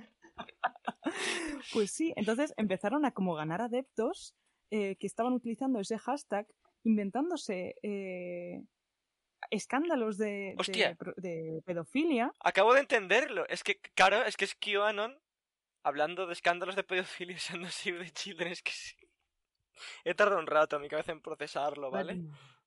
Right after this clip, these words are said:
Speaker 1: Welcome. Welcome here. Willkommen, bienvenue, welcome.
Speaker 2: Welcome to the
Speaker 1: Eh.
Speaker 2: machine, exactamente.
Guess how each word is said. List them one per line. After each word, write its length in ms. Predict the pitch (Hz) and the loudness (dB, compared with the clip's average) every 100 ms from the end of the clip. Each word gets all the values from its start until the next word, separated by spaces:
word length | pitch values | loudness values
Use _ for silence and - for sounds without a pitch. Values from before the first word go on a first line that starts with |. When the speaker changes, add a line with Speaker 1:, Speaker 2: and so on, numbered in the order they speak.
| _ - - | _ -12 0
Speaker 1:
Welcome. 680 | 233 240 233 180 180 196 240 - _ _ | 2 4 2 0 0 -6 -10 -20 _ _
Welcome 420 | - 226 220 185 175 | -2 0 0 -4 -4
here. 260 | 185 165 180 _ - | -6 -6 -10 _ -12
Willkommen, 500 | 196 202 196 226 214 | -4 -2 2 2 4
bienvenue, 380 | 196 190 190 196 | 2 2 2 0
welcome. 480 | 180 180 175 175 175 - | 0 -2 -4 -6 -6 -6
Speaker 2:
Welcome 420 | 160 180 190 190 | 0 4 4 4
to 120 | 190 | 6
the 60 | 180 | 6
Speaker 1:
Eh. 20 | |
Speaker 2:
machine, 440 | 170 143 160 143 | 6 6 4 4
exactamente. 720 | 139 156 143 143 131 123 - | 2 0 0 -2 -4 -12 -16